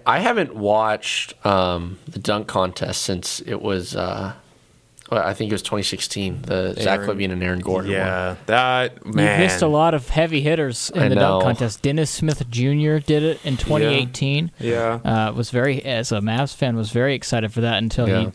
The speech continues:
Speaker 3: decided to not do good in it.
Speaker 2: I know, he didn't really, and
Speaker 1: Yeah.
Speaker 2: then he came back the next year and then still didn't do
Speaker 1: <laughs>
Speaker 2: anything.
Speaker 1: Yeah.
Speaker 2: Um, the,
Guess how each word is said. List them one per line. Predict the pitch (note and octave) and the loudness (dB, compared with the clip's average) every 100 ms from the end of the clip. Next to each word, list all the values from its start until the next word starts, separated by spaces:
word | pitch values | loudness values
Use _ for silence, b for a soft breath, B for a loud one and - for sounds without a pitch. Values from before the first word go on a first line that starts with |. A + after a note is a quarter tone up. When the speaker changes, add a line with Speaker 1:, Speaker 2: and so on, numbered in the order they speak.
| - | -6
Speaker 3:
decided | - A2 A2 G#2 G2+ | -6 -2 -2 -2 0
to | G#2 | 0
not | G#2+ G#2 G#2+ | 0 0 -2
do | A2+ | -2
good | G#2+ G2+ G2+ | -2 -2 -2
in | G2+ | 0
it. | G#2 | 0
Speaker 2:
I | A#2 | 0
know, | C#3+ E3+ B2 | 0 2 2
he | D3+ | 0
didn't | F#3 E3 | -2 -4
really, | D3 D#3+ C#3+ | -2 0 0
and | C#3 | 0
Speaker 1:
Yeah. | |
Speaker 2:
then | F3 | 0
he | F#3 | 0
came | E3 F3+ E3+ | 0 0 2
back | D#3 D#3+ D#3+ | 2 2 0
the | C#3+ | -2
next | D#3 D#3+ - | 0 0 0
year | B2 A#2 | 2 0
and | A#2 | 0
then | A#2 | -2
still | - - D#3 E3 A#2 | -2 -2 0 0 0
didn't | G#2 G2+ F#2 G2 - | -2 0 0 0 -2
do | G2 G2 | -2 0
Speaker 1:
<laughs> | |
Speaker 2:
anything. | F#2+ G2 G2+ G2 - | -2 -2 -2 -4 -4
Speaker 1:
Yeah. | D#3+ G2+ G2 G2 F#2+ - | -2 0 0 0 -2 -2
Speaker 2:
Um, | - C3+ C3 B2 | 2 2 2 -4
the, | B2 C#3 D#3 | -6 -2 -4